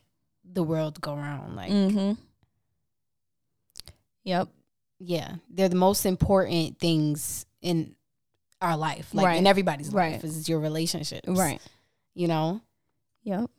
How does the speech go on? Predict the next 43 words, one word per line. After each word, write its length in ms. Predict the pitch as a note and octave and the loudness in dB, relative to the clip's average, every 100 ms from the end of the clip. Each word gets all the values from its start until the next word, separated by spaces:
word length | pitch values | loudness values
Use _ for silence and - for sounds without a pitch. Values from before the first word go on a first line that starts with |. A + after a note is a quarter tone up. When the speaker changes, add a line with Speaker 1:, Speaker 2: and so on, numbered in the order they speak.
| _ _ _ _ - - | _ _ _ _ -10 2
Speaker 1:
And 160 | G#3 | 6
nobody 380 | G3+ B3+ C#4 D4+ | 8 6 4 2
really 240 | C4 C4+ | 2 2
teaches 800 | A#3 - - - A3+ A3+ G#3+ F#3+ | 2 -2 -4 -2 0 2 2 2
you 160 | F#3 F#3 | 0 -2
how, 260 | E3 F#3+ E3+ | 2 2 4
like, 140 | F#3+ | 4
there's 140 | G#3 | 6
no 100 | B3 | 8
Speaker 2:
No. 280 | F#3+ G#3+ A#3+ | 10 12 12
Speaker 1:
class. 440 | F#3+ F#3+ A3 G3 F3+ | 10 8 8 8 10
Speaker 2:
And, 180 | A3 | 8
and 240 | G#3+ A3+ A3 | 8 6 8
that's 220 | A3 A3 | 6 6
what 100 | A3+ | 6
I 120 | G#3 | 8
was 180 | G#3 G3+ | 8 4
just 240 | G3 G#3+ - | 2 0 0
thinking 320 | A#3 B3 G#3+ | -2 0 -2
about, 480 | G3 F#3+ F#3+ F#3 - _ _ _ _ _ - | 0 2 2 0 -6 _ _ _ _ _ -10
how, 800 | G#3 G#3 F#3+ F3 E3 D#3+ D3+ - _ _ _ _ _ | -6 0 4 4 2 0 -4 -8 _ _ _ _ _
you 160 | B3+ | 6
know, 140 | D#4 A3 | 8 8
what 340 | G#3+ G3+ G#3 | 6 8 8
we 140 | G#3 G#3+ | 8 0
see 400 | - - A3 G3+ | 2 2 2 0
in 160 | G3 | -2
the 60 | F#3+ | -2
media 440 | F#3 B3+ D#4 F#3+ F3 | 2 2 4 2 0
and 280 | F#3 G3+ | 0 4
what 160 | G#3+ G#3+ | 6 6
we 120 | B3 | 4
see 440 | - - B3+ B3 C4 - - - _ _ - | 2 2 2 2 -2 -12 -20 -20 _ _ -2
with 160 | A3+ A#3 | 0 2
the 60 | |
people 380 | A#3 E4+ F4 E4 | 6 6 6 2
at 120 | D4 | 4
the 80 | C#4 | 2
top 520 | C4 C4+ C4+ D#4 - - _ _ _ _ _ _ _ _ _ _ _ _ _ _ _ _ _ _ _ - | 0 2 2 0 -6 -20 _ _ _ _ _ _ _ _ _ _ _ _ _ _ _ _ _ _ _ 6
is 140 | A3+ | 8
Speaker 1:
Like 80 | A#3 | 10
Speaker 2:
very 80 | G#3+ | 8
Speaker 1:
celebrities. 760 | A3 A3 A3+ F3 E3 E3+ - | 8 10 8 6 2 0 -4